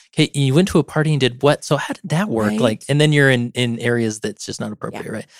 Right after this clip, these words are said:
Speaker 1: So just watching that, that curiosity
Speaker 2: Yeah.
Speaker 1: there. Cool. Any other cautions or things that, uh,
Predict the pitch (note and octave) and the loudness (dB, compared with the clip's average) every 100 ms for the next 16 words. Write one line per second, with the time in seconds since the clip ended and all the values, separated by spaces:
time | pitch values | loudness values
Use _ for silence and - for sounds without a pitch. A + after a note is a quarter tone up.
0 | - - C#3+ C3 C#3 B2+ - A2+ G#2+ G#2+ | -20 -4 -2 0 4 2 2 -6 -4 -4
1 | - - - - - F3 G3+ - _ - | -6 -10 -10 -10 -6 -6 -6 -16 _ -10
2 | - - - E3 D3+ D3+ - C3+ D3+ C#3 | -10 -10 -2 4 6 6 6 4 6 2
3 | C3+ A#2+ A#2 B2+ A#2+ G#2+ A2+ G#2+ - G#2+ | 2 2 2 2 2 0 0 0 0 0
4 | G2+ | 0